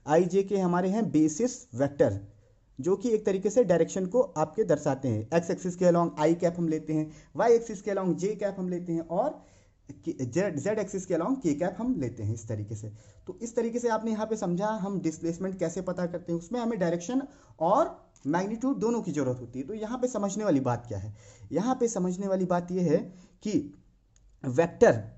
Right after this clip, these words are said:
वेक्टर को डिफाइन करने के लिए हमें एक कंपोनेंट के लिए कम से कम एक बेसिस वेक्टर की ज़रूरत होती है। जैसे कि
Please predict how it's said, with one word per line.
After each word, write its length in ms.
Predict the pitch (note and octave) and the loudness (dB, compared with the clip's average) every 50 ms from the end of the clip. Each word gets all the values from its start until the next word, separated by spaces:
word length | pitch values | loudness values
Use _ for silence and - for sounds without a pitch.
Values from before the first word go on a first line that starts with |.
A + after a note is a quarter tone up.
| - - | -10 -2
वेक्टर 360 | B2+ D3+ D#3 - - A#3+ A#3 | 0 0 2 6 6 6 6
को 100 | A#3 A#3 | 6 4
डिफाइन 340 | F3+ D#3+ E3+ F#3+ G3 G3+ G#3 | 4 2 2 2 2 0 2
करने 300 | G3 G3+ F#3+ F#3 F#3 F3+ | 4 4 4 4 4 2
के 80 | F3+ | 0
लिए 120 | F3+ F#3+ G#3 | 0 0 0
हमें 560 | D#3+ D3+ D3 E3 F3+ F#3 F#3 G3+ A#3+ C#4+ - - - - - - - - | 2 2 2 4 4 4 4 2 2 -2 -6 -10 -18 -20 -20 -10 0 4
एक 220 | E3+ G#3+ A#3+ A#3+ - | 4 4 4 4 2
कंपोनेंट 540 | G#3+ F#3+ F#3 F#3+ G3 F#3+ F3+ F3 F3 E3+ | 2 2 2 2 2 4 4 4 4 4
के 80 | - D#3+ | 2 0
लिए 180 | D#3 E3+ G#3 A#3 | 2 2 0 0
कम 200 | - F#3+ F#3+ F#3 | 0 -2 -2 2
से 120 | F#3 A3+ | 2 2
कम 160 | A3 A#3 - - | 2 2 0 4
एक 200 | F#3 G3 G3 D#3 | 4 4 6 6
बेसिस 320 | C#3 E3 E3+ E3+ F#3 F3+ F3 | 4 4 4 4 2 0 0
वेक्टर 220 | E3 E3 - F3 | 0 0 0 -4
की 120 | E3 A3 G#3 | -2 0 2
ज़रूरत 340 | D#3+ D3+ C3 A2+ G#2 A2 | 2 4 4 2 0 -2
होती 200 | A2+ G#2 - G2+ | -6 -10 -10 -6
है। 160 | G#2 A2+ G#2 A2 | -6 -6 -4 -2
जैसे 260 | A#2+ B2 A#2+ C#3+ C#3+ | -4 -4 0 0 -2
कि 260 | D3 D3 D3 D3 C#3+ | 0 0 0 0 -2